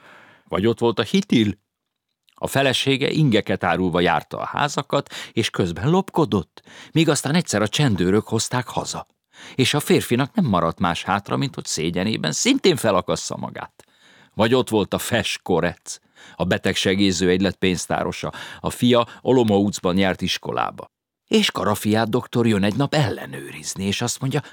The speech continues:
"Korec úr, az emberek panaszkodnak, hogy nem kapják meg a segélyt, miféle rendez?"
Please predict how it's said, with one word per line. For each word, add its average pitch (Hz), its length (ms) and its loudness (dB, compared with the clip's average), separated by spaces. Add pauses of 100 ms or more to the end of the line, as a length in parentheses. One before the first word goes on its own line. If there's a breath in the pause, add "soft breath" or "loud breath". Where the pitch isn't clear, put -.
"Korec - 440 2
úr, 143 160 -12 (240 loud breath)
az 220 180 2
emberek 127 320 0
panaszkodnak, 104 800 0 (160 loud breath)
hogy 220 160 2
nem 220 140 4
kapják 98 440 0
meg 107 180 2
a 110 60 2
segélyt, 127 420 0
miféle 156 520 4
rendez?" 131 680 2